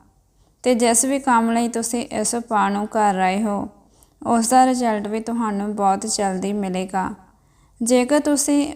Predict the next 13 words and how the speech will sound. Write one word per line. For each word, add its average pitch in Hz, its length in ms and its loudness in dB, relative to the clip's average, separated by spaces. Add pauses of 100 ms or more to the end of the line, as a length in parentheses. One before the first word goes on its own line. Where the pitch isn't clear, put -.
(120)
ਉਸ 233 220 -2
ਉਪਾਅ 240 400 2
ਨੂੰ 214 260 -2
ਸ਼ੋਰ 208 340 0
ਸ਼ਰਾਬੇ 208 520 0
ਨਾਲ 208 320 2
ਤੇ 214 160 -4
ਕਿਸੇ 208 320 -6
ਨੂੰ 202 220 -4
ਦੱਸ 196 280 2
ਕੇ 220 200 -6
ਕਰਦੇ 196 460 -2
ਹੋ, 208 240 -4